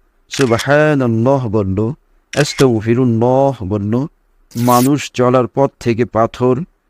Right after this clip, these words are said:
কাটা অথবা হাড় সরালো, কিংবা ভালো কাজের আদেশ করল, অথবা মন্দ কাজ থেকে নিষেধ করল,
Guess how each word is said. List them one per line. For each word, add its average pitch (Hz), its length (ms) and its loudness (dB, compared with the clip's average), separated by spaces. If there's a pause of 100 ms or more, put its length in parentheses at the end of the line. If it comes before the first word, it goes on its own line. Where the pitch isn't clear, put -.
(200)
কাটা 120 520 0 (160)
অথবা 135 500 2
হাড় 113 440 0
সরালো, 110 640 -2 (380)
কিংবা 131 580 2
ভালো 113 320 0
কাজের 107 420 0 (160)
আদেশ 113 400 0
করল, 98 500 -2 (420)
অথবা 127 400 2
মন্দ 127 420 0
কাজ 147 380 -2
থেকে 139 480 -2
নিষেধ 120 400 -2 (100)
করল, 104 460 -2